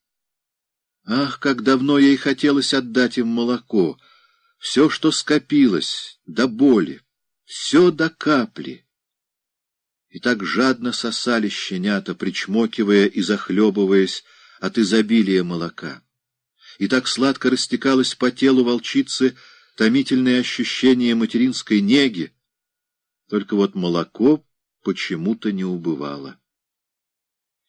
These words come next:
И волчицу-мать беспокоило, почему так получалось, почему сосцы ее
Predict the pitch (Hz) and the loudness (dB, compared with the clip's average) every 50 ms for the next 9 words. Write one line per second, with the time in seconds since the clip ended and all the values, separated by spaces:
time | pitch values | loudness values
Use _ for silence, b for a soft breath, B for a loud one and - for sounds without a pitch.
0 | _ _ - 98 104 127 135 131 - - 180 180 - - 156 147 170 170 165 147 | _ _ -2 2 4 4 2 2 2 -2 -2 -2 0 0 0 2 2 2 2 0
1 | 160 - - - 156 143 - - 156 143 127 113 107 104 - - 104 - - - | -2 -4 -2 -4 -6 -4 2 4 6 6 6 6 4 0 0 -4 -6 -4 -4 -4
2 | 107 139 175 180 185 175 170 - _ - 156 160 175 170 - - 147 139 117 98 | -2 0 0 0 0 -2 -2 -2 _ -4 -4 -2 -2 -4 -6 -4 -2 -2 -2 -2
3 | 73 71 - - - - _ _ _ _ _ _ _ _ _ _ _ _ _ - | -4 -6 -10 -14 -14 -14 _ _ _ _ _ _ _ _ _ _ _ _ _ -4
4 | 113 - - 127 127 156 170 175 175 - - - - 139 135 - - - - - | -2 -2 0 0 2 4 4 2 2 0 -4 -6 -4 -4 -4 -6 -10 -14 -12 -6
5 | - 165 170 170 165 160 147 156 151 147 139 | 0 2 4 4 4 4 4 4 4 4 2